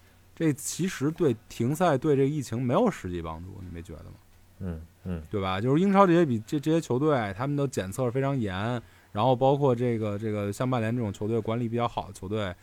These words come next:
Speaker 1: 接触疫情的机会比较小。我觉得比那你把球员仨，
Speaker 2: 这
Speaker 1: 仨家里俩礼拜强。
Speaker 2: 主要这个传染源还是就是日常生活这儿来的。
Speaker 1: 对，肯定是从日常生活。
Speaker 2: 它不是球迷来的。
Speaker 1: 所以曼联这个，这个一个没传出来，我觉得可能是受益于他，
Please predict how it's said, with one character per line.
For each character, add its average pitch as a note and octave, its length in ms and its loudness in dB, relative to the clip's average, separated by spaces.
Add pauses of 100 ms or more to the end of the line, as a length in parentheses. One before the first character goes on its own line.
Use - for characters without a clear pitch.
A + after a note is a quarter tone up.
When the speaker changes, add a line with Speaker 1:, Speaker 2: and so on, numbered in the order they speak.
(160)
Speaker 1:
接 D#3 200 2
触 D3 160 2
疫 C3+ 120 2
情 A2+ 160 0
的 C3 120 0
机 C#3 160 -2
会 C#3+ 120 4
比 G#2+ 80 -2
较 C3+ 140 2
小。 A2 180 -10 (360)
我 G#2+ 140 -10
觉 G2 80 -8
得 C3 160 0
比 G#2+ 200 -6
那 A2+ 180 -4
你 A#2+ 120 0 (140)
把 A#2+ 100 -4
球 D#3+ 180 2
员 D3 100 0
仨， D3 160 0
Speaker 2:
这 D3 140 2
Speaker 1:
仨 D3+ 280 -2
家 D3 220 0
里 A#2 60 0
俩 A2 120 -2
礼 A#2+ 100 -4
拜 B2+ 200 -2
强。 - 180 -10 (220)
Speaker 2:
主 A2 180 0
要 F#3+ 300 6
这 B2+ 180 6
个 G#2 80 4
传 G#2+ 220 0
染 G#2 120 2
源 F#2 220 -2
还 D3+ 80 -2
是 D#3+ 140 -2
就 C3+ 120 -4
是 B2 80 -2
日 C#3 60 -2
常 C#3 160 0
生 F3+ 140 -2
活 G#2+ 200 2
这 C3+ 60 -2
儿 D#3 80 2
来 F#2+ 80 -4 (180)
的。 - 160 -14
Speaker 1:
对， F2+ 160 -4 (220)
肯 G2+ 100 -8
定 C#3 80 -6
是 D#3 60 -4
从 C#3 160 -4
日 C3 60 -6
常 B2+ 80 -2
生 B2 80 2
活。 - 80 -4
Speaker 2:
它 C#3 40 0
不 D#3+ 60 2
是 - 100 -2
球 C#3+ 120 0
迷 B2+ 240 0
来 B2+ 140 -2
的。 F#2 80 -12 (260)
Speaker 1:
所 F#3 180 4
以 - 20 8
曼 E3 220 6
联 D3 240 4
这 E3+ 220 4
个， A2+ 200 2 (400)
这 D3 160 -2
个 A#2 120 0 (240)
一 F3 180 -2
个 D#3 80 2
没 D3 160 4
传 C3 220 0
出 D#3 140 -2
来， A#2+ 140 2
我 C3+ 160 0
觉 G2 160 -2
得 C3+ 80 0
可 C#3 220 -10
能 G2 240 -6
是 C3 300 0
受 B2+ 320 2
益 A#2+ 140 0
于 A2 280 0
他， A2 180 -2